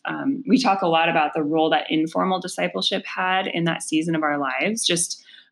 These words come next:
um, you know, not wanting to confuse that with, like,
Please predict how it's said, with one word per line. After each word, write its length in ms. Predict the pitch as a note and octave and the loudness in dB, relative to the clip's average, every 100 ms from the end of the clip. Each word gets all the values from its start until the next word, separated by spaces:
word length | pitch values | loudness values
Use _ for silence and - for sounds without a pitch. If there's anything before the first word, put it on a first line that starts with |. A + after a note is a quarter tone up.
| - | -4
um, 380 | D#3+ E3+ - A3+ - _ _ _ _ _ - | -2 0 0 -2 -6 _ _ _ _ _ 0
you 60 | G3+ | 2
know, 80 | G3 | 4
not 160 | G3+ | 4
wanting 220 | G#3+ A3+ A#3 | 4 6 6
to 60 | |
confuse 640 | B3+ G3 E3+ - E3+ F3 F3+ | 4 0 -4 -2 2 2 2
that 280 | G3 G#3 F3+ | 0 2 0
with, 220 | E3+ E3+ | -2 0
like, 380 | C#3+ - - | -4 -6 -14